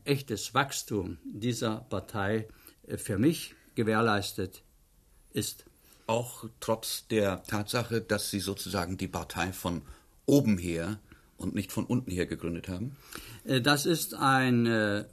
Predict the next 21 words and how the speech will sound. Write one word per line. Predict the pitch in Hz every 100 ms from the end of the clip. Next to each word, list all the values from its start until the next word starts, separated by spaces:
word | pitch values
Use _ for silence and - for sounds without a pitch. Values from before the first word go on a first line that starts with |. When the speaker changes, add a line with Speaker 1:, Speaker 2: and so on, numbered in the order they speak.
| - 117
Speaker 1:
Vorwurf, | - 156 123 123 135 147 - -
der | 107 120 120 120 - - - -
im | 131 120 113 110 -
Laufe | 107 107 131 135 120
der | 104
Zeit | 101 - 117 123 123 -
zurücktreten | - 117 110 117 - 101 101 101 110
wird, | 104 127 - -
wenn | 104 123 143 113
wir, | 113 123 127 123 - - - _
äh, | -
uns, | - 135 135 139 - -
äh, | - 113 104
gut | 139 160 - -
darstellen | 120 127 143 - 120 104 117 135 147 143 - _ - - - _
und | 127 127 123
glaubhaft | - 127 143 151 107 113 127 139 -
unsere | - 120 120 110
Ansicht | 123 139 131 123 - -
weiter | 110 127 123
verbreiten, | 104 107 87 98 110 135 156 156 143